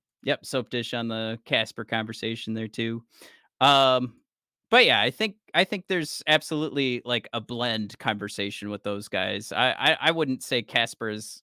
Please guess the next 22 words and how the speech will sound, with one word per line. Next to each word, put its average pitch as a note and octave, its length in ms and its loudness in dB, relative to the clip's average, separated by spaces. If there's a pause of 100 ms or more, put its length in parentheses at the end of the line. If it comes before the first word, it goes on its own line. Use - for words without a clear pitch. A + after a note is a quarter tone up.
was, A#2 440 -8
is B2+ 240 -4
all A#2+ 260 4
grit, A2 540 -6 (760)
clomp G#2+ 240 0
sauce, A2+ 580 0
soap - 340 -4
dish. A2+ 280 -2
I A#2+ 80 0
think, C3+ 240 -6 (140)
I C3 80 0
think C#3 280 -4
they're C3 260 0
definitely A#2+ 560 -2
of, G#2+ 200 -4 (120)
like, A2 220 -4
the A2+ 80 -8
conversation A2 680 -4
of, A2 200 -4
uh, C2+ 520 -10 (720)
I, A#2+ 60 -12 (120)
I'm, D3+ 240 -2